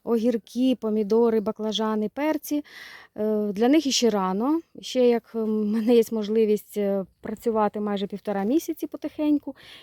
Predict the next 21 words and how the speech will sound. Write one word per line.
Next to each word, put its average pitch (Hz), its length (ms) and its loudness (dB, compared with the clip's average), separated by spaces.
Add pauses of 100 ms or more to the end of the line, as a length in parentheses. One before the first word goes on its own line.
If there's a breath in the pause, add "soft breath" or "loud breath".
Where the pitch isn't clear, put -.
(140 loud breath)
тому 262 220 2
я 254 80 6
їх 240 120 4
дороблю. 240 500 4 (480 loud breath)
А 233 140 -2
ось 262 200 2
тут, 392 240 2 (140)
сьогодні 247 400 2
у 233 100 4
нас, 233 440 0 (1400 loud breath)
е, 202 340 -2
одинадцяте 208 500 0
березня, 302 500 2 (640 loud breath)
то 233 140 2
я 330 280 4
можу 302 600 4 (100)
вже 262 320 -2
посіяти, 254 580 -2
е, 269 140 -2 (420)
ранню 254 300 4
редиску. 185 600 -4